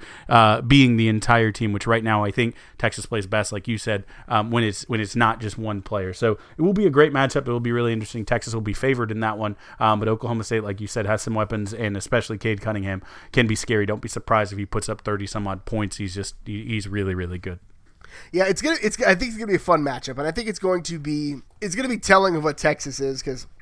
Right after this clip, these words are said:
Speaker 2: I think when you look at talent for talent, like, yes, Oklahoma State is a very good team, but I think Texas probably, uh, should be able to win this. Um, not, I, not comfortably. Comfortably is not the right word, but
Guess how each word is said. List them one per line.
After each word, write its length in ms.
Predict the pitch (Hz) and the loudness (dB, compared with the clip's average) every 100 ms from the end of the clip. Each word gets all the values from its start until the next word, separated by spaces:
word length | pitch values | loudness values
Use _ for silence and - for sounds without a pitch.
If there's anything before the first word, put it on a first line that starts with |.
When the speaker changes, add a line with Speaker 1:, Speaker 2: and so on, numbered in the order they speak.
| - - | -12 -4
Speaker 2:
I 60 | |
think 120 | 208 214 | -2 2
when 100 | 196 | 4
you 120 | 180 | 6
look 160 | 190 | 4
at 80 | 156 | 0
talent 280 | 160 147 147 | 0 0 0
for 120 | 143 | -6
talent, 360 | 127 131 151 - - - - | -4 -2 -2 -4 -12 -20 -8
like, 180 | 143 131 | -8 -2
yes, 300 | 147 147 151 | 0 0 0
Oklahoma 320 | 147 143 143 | 0 0 -2
State 180 | 147 135 | -2 -4
is 120 | 131 | -4
a 40 | |
very 220 | 131 135 | -4 -2
good 220 | 127 131 - | -2 -6 -2
team, 180 | 135 | -2
but 100 | 131 | -2
I 40 | 127 | -4
think 180 | 131 127 | -8 -4
Texas 340 | 127 - 131 | -4 -4 -8
probably, 540 | - 131 127 123 123 - - - | -2 0 0 -4 -6 -10 -14 -8
uh, 180 | - 127 | -4 -2
should 300 | 120 - 151 | 2 2 4
be 160 | 143 143 | 6 6
able 180 | 127 131 | 4 0
to 140 | 135 | -2
win 220 | 135 123 | -2 -4
this. 340 | 120 123 - - - - - | -6 -6 -6 -8 -12 -20 -8
Um, 500 | - 123 120 117 139 | -6 -4 -6 -4 4
not, 280 | 202 220 - | 6 6 6
I, 220 | 208 277 - | 6 6 2
not 320 | 170 220 233 | 6 6 6
comfortably. 480 | - 170 - 117 120 | 4 4 4 -6 4
Comfortably 320 | 208 226 233 | 4 4 4
is 80 | 180 | 6
not 120 | 165 | 6
the 100 | 143 | 4
right 280 | 131 139 113 | 2 0 0
word, 280 | 127 123 117 | -4 -4 0
but 220 | 143 | 0